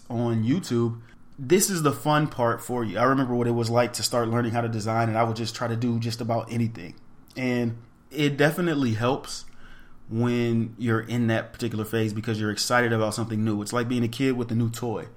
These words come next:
You want to fully enjoy the new shiny object that you have. And by all means, don't be discouraged by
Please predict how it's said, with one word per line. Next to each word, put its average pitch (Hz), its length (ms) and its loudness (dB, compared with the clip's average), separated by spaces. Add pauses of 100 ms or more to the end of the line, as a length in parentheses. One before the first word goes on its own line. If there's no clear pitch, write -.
(460)
You 131 180 0
want 123 300 2
to 107 100 -6
fully 127 360 2
enjoy 120 440 2
the 113 80 2
new 117 420 4
shiny 113 540 0
object 110 500 0
that 104 220 -6
you 104 100 -6
have. 104 460 -4 (540)
And 113 500 0 (560)
by 135 120 8
all 165 140 6
means, 139 340 4
don't 143 240 4
be 156 140 2
discouraged 120 840 0
by 117 440 4